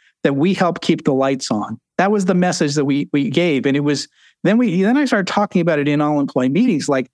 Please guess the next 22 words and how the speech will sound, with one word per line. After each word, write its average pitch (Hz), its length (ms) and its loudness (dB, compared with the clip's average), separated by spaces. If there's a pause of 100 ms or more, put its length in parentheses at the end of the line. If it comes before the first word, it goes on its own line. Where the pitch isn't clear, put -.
(220)
like, 135 200 0
you 165 140 2
know, 185 220 2
we 190 180 2
keep 233 240 0
the 165 60 2
lights 160 300 0
on 143 160 2
for 135 140 -2
hospitals 127 720 -2
and 120 100 -2
supermarkets 120 920 0
and, 127 280 0
and 127 320 0
schools 139 520 0
where 135 120 0
your 127 100 0
kids 139 280 -2
go 139 140 0
to 117 80 0
school. 147 500 0
And, 127 200 -2